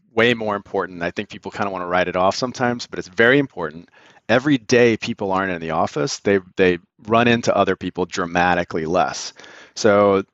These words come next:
the advice now is to have more spaces like libraries or bigger kitchens, um, you know, uh, just, uh,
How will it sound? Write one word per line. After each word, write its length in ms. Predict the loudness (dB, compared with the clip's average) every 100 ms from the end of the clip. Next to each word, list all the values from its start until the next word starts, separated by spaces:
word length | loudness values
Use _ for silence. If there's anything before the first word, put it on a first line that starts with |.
| _
the 540 | _ 0 0 -2 -8 -12 _
advice 560 | -4 0 2 4 2 0
now 260 | 0 0 0
is 120 | -4
to 80 | 0
have 240 | 0 -2
more 300 | -8 -8 -6
spaces 520 | -2 2 2 0 -6
like 240 | -4 -4 0
libraries 880 | 2 2 0 -2 0 0 -2 -6
or 240 | -8 -6 -6
bigger 320 | -2 0 0
kitchens, 800 | 0 -2 -2 -4 -6 -10 -6 0
um, 500 | 0 2 0 -4 -12 -20 -18 -20 _
you 100 | -2
know, 360 | 2 2 0 -6 -6
uh, 460 | -4 -2 -2 -2 -4
just, 240 | -4 -4 -6
uh, 400 | -14 -14 -10